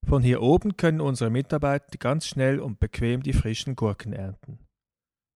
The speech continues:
Trotz langen Arbeitszeiten und relativ tiefen Löhnen sind die Arbeitsplätze im Hinwiller Gurkenhaus offenbar beliebt. Täglich klopfen bei uns Leute an, die hier arbeiten möchten,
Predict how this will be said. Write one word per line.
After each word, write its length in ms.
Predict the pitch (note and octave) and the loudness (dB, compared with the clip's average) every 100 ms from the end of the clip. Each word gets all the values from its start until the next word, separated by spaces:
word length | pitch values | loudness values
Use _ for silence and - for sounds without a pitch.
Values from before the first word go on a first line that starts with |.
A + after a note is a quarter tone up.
| - | 0
Trotz 240 | C#3+ - | 0 2
langen 260 | C#3+ D#3 C#3+ | 0 2 0
Arbeitszeiten 880 | B2+ C#3+ C#3+ - C#3+ C3+ C3+ D3+ | 0 0 -2 -2 0 0 0 -4
und 140 | D3 A#2 | -6 -2
relativ 480 | A#2 A2+ - A2 - | -2 -2 -2 -4 -2
tiefen 400 | B2+ D3+ - A#2+ | -2 -2 -2 -2
Löhnen 320 | G#2 A2 C#3 | -2 -2 -2
sind 220 | C#3+ B2+ | -4 -4
die 80 | A#2 | -4
Arbeitsplätze 760 | G2 G2+ A#2+ - B2+ B2+ - C#3 | -4 -4 -6 -4 -4 -4 -4 -2
im 120 | C3+ | 0
Hinwiller 400 | A#2+ G2+ G#2 A2 | 0 0 -2 -2
Gurkenhaus 680 | - G#2 - A#2 B2 C3 | -4 -6 -4 -4 -2 -4
offenbar 520 | - A#2 - A2 G#2 G#2+ | -6 -6 -4 -4 -4 -4
beliebt. 420 | B2 B2+ F#2 - _ _ _ _ _ _ _ _ | -2 -2 -4 -10 _ _ _ _ _ _ _ _
Täglich 380 | D#3+ F3 E3 - | 2 2 0 2
klopfen 340 | D#3 D3+ - | 4 4 4
bei 160 | C3+ B2+ | 2 2
uns 160 | A#2+ | 0
Leute 400 | A#2 A#2 C#3 C#3+ | 2 2 2 0
an, 140 | C#3 C#3 | 0 0
die 140 | C3+ | 2
hier 220 | C3 C#3+ | 2 2
arbeiten 520 | - G#2 G#2 G2 - G2+ | 0 0 0 -2 -4 -6
möchten, 440 | F#2+ F2 - G2+ | -6 -8 -12 -14